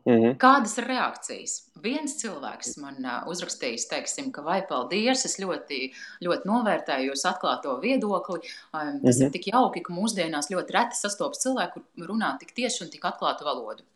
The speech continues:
Speaker 1: Mhm.
Speaker 2: Ā, turpretī kāds cits: "Vai tu esi slavenība,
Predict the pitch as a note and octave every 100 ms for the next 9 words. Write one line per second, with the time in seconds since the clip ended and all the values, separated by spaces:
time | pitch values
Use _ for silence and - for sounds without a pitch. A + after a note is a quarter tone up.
0 | _ _ _ B2+ B2 A#2+ D#3+ - - -
1 | C4+ A#3+ F3 - F3+ F#3 A#3+ A#3+ - D#4
2 | E4+ - - - - - - - F#3 B3+
3 | G#3+ G3+ G#3 G#3+ - - - A3+ D#4 D#4
4 | B3+ A#3 A3 F3+ G#3+